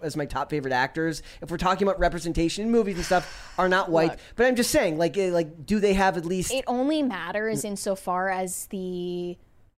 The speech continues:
Speaker 2: racial demographic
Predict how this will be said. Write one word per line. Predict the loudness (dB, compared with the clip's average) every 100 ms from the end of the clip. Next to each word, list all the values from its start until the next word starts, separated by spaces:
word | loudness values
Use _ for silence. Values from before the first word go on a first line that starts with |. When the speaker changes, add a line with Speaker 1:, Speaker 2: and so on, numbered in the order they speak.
| _ _
Speaker 2:
racial | -6 -4 -2 -2 -2 0 0 0 0 -4 -8 -18 -6
demographic | -4 -4 -2 0 0 -2 -2 -4 -4 -20